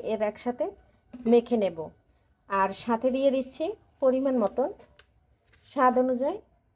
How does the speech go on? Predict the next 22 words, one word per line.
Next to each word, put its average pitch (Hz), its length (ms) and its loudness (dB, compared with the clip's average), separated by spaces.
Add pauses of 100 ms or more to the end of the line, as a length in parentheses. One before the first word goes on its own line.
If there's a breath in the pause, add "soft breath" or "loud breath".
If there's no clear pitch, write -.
(120)
লবণ। 170 400 -4 (920)
লবণটা 233 380 2
একটু 302 180 -6
বুঝে 240 240 -6
শুনে 247 260 -4
দিবে, 226 260 -8 (220)
কারণ 214 200 -4 (100)
লবণ 226 280 0
বেশি 240 200 -4
হইলে 254 200 -2
আবার 233 200 -2
খেতে 240 280 -6
ভালো 214 160 -4
লাগবে 214 340 -8
না। 269 80 -10 (2000)
তারপরে 226 360 -2
দিয়ে 247 200 2
দিচ্ছি 247 320 -4 (440)
পরিমাণ 233 340 0
মতন 233 260 -4 (240)
হলুদের 208 480 -2
গুঁড়া। 147 200 -10